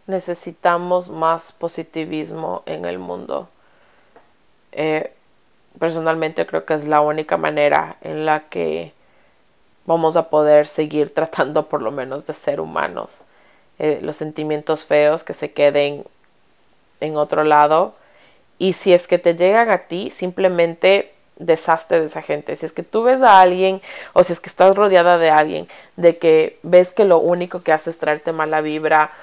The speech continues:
malas energías, que cada vez de que le comentas de algún proyecto tuyo te, te hace dudar de,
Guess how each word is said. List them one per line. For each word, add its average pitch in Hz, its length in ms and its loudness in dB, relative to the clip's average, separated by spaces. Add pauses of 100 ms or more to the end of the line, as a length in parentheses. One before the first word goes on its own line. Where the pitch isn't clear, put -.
(140)
malas 160 340 4
energías, 151 760 -4 (300)
que 170 100 -2
cada 170 240 2
vez 175 100 0
de 175 100 -4
que 165 100 -4
le 160 80 -6
comentas 160 320 -10
de 170 60 -4
algún 151 140 -6
proyecto 156 360 -6
tuyo 156 320 -4
te, 143 320 -2 (360)
te 151 160 2
hace 151 220 0
dudar 151 380 4
de, 151 140 -8